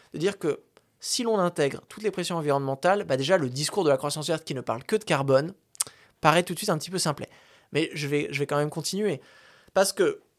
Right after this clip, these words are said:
alors, si, si certains d'entre vous lisent la presse internationale, vous avez sûrement dû croiser un joli petit graphe d'un blog en ligne qui s'appelle Our World in Data, qui nous annonce, euh, tranquille, tranquille,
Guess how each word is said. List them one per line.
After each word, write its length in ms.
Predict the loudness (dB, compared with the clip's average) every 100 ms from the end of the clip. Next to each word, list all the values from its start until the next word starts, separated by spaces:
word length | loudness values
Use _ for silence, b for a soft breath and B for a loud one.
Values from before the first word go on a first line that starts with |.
| _ 2
alors, 220 | 6 6
si, 360 | 4 0 -2 -4
si 360 | -6 -4 0 2
certains 260 | 4 6 6
d'entre 240 | 4 2
vous 140 | -2
lisent 220 | -4 -2 0
la 100 | 0
presse 220 | -2 -4
internationale, 600 | -6 -4 -4 0 2 2
vous 200 | 2 0
avez 120 | 0
sûrement 360 | -2 -2 -2 -4
dû 100 | -4
croiser 600 | 2 2 4 6 6 4
un 140 | 2
joli 280 | 0 0 -2
petit 160 | -2
graphe 480 | 2 6 8 6 4
d'un 160 | -6 0
blog 220 | 2 4
en 100 | 2
ligne 200 | 0 -4
qui 80 | -4
s'appelle 340 | -2 -2 -4 _
Our 260 | 6 8 8
World 360 | 10 10 8 2 -2
in 120 | 0
Data, 600 | 4 2 2 0 0 -2 _ _ _ _ _ -10
qui 160 | 0
nous 220 | 2 4 4
annonce, 600 | 4 4 0 0 -4 -10 -20 -4
euh, 340 | 0 2 0 -2
tranquille, 460 | -2 -2 0 -6
tranquille, 580 | -4 -6 -4 -2 -2